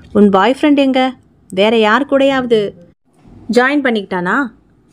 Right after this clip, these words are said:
"நான் என் கேர்ள் ஃப்ரெண்டை கழட்டி விட்டுட்டேன் உன்னை பார்த்ததுமே. அவ யார் கூடயாவது join பண்ணியிருப்பா, அவளுக்கு சொல்லியா தரணும்?" "No problem" என ஏதோ பெரிய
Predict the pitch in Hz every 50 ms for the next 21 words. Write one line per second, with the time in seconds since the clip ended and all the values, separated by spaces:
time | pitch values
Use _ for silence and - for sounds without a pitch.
0 | _ _ _ _ - 202 196 202 208 214 214 220 214 - 185 180 185 208 220 208
1 | 208 220 254 277 - 277 269 262 247 254 254 254 - 214 190 196 208 277 262 254
2 | 240 247 233 247 247 240 - _ _ _ _ _ _ - 185 196 185 185 180 175
3 | 190 185 185 - 240 233 240 240 247 254 294 _ _ _ _ _ _ _ _ _
4 | _ _ - - 160 160 175 233 269 277 285 285 294 294 302 302 302 285 285 285
5 | 285 285 277 277 277 269 262 247 233 233 214 - - _ _ _ _ _ _ _
6 | - 170 165 165 170 185 185 208 196 202 196 202 220 233 226 226 - 196 196 190
7 | 202 214 208 170 160 - _ _ _ _ _ _ _ _ _ _ _ - - -
8 | - - 190 185 185 190 220 220 - 262 262 262 254 262 262 247 - _ _ _
9 | _ _ _ _ _ _ _ _ _ _ 269 294 320 311 285 254 226 220 220 240
10 | 285 277 - 233 220 233 254 277